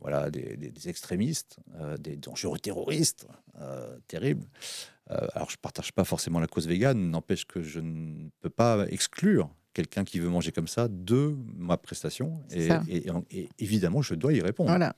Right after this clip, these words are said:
Speaker 2: faut quand même lui proposer quelque chose.
Speaker 1: Et évidemment.
Speaker 2: Voilà.
Speaker 1: Euh, après, qu'on soit d'accord ou pas, peu
Speaker 2: Mhm.
Speaker 1: importe. Euh, c'est,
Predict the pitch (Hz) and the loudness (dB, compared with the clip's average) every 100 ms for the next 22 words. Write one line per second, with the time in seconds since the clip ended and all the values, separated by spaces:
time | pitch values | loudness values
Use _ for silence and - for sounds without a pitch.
0 | - 185 175 202 226 175 175 185 180 - | 0 2 4 6 6 4 2 2 2 0
1 | 170 170 - 190 - - 185 - - - | 2 0 4 2 4 4 4 2 -4 -10
2 | - - - 67 76 78 - 82 82 - | -12 -20 -6 0 0 2 0 0 -4 -12
3 | - - _ - 101 92 87 117 117 165 | -20 -20 _ -8 2 2 4 4 4 4
4 | 95 - 220 180 156 - - - 82 82 | 2 6 8 8 6 2 -2 -12 -6 -4
5 | 78 - 76 - - - 90 85 | -4 -6 -10 -8 -6 -2 2 2